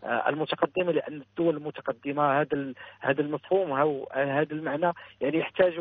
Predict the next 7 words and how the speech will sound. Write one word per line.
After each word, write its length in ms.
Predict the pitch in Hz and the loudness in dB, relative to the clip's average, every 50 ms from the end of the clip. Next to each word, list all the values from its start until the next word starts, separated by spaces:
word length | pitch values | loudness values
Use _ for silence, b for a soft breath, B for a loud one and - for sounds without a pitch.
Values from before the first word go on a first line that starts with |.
| 160 - | -6 -4
إلى 180 | 302 311 165 156 | -2 -2 0 0
مجموعة 560 | 156 151 127 - 143 175 180 180 156 143 151 | -2 -4 -10 -10 -8 -4 0 0 2 2 2
من 180 | 156 160 160 156 B B B B B - | 0 -2 -4 -6 B B B B B -14
تحسين 380 | - - - - 190 180 165 | -12 -10 -6 -2 -2 -2 0
مجموعة 500 | 151 147 - 139 147 180 180 165 147 143 | -2 -2 -2 -2 0 2 2 2 2 2
من 200 | 147 156 147 143 - B B B B B | 0 -2 -4 -6 -8 B B B B B
المؤشرات، 640 | - 127 143 160 - - - - 175 156 175 180 175 | -4 -2 -2 -2 -2 -2 0 2 2 4 4 4 2